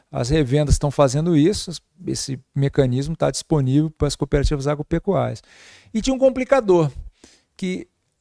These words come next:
a lei exigia que fossem custodiados, guardados fisicamente,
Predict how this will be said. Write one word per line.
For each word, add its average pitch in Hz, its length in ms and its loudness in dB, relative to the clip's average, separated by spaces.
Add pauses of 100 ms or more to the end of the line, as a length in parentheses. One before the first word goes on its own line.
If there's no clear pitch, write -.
a 165 120 6
lei 208 400 6
exigia 160 880 0 (840)
que 170 120 -2
fossem 220 600 0 (200)
custodiados, 170 1080 2
guardados 180 760 2
fisicamente, 170 1120 -6